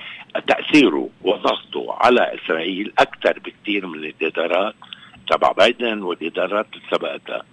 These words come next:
أنا قلت امبارح إنه، آه، الرئيس ترامب بده يعطي إسرائيل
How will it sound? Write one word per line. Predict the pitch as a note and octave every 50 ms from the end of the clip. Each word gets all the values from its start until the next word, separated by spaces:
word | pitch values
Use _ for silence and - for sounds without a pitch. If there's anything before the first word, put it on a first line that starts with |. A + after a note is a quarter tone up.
| - -
أنا | A#2+ B2 A#2+ A2+ G#2 G#2+ G#2+ -
قلت | A#2 A#2 - - -
امبارح | F2+ F2 E2 F2+ F#2 F2+ G2+ E2 D2+ - -
إنه، | E2+ F2+ F2+ F2 F2+ F#2 - - - - - - - - - - _ -
آه، | E2+ E2+ E2+ E2+ D#2+
الرئيس | D2 E2 F2 G#2+ A#2 - - A#2 -
ترامب | A2+ A#2+ B2+ A2+ F2
بده | F#2+ G2 -
يعطي | B2 A#2+ A2 G#2 - G#2+ G2+ G2
إسرائيل | - - - A2 A#2 A#2 -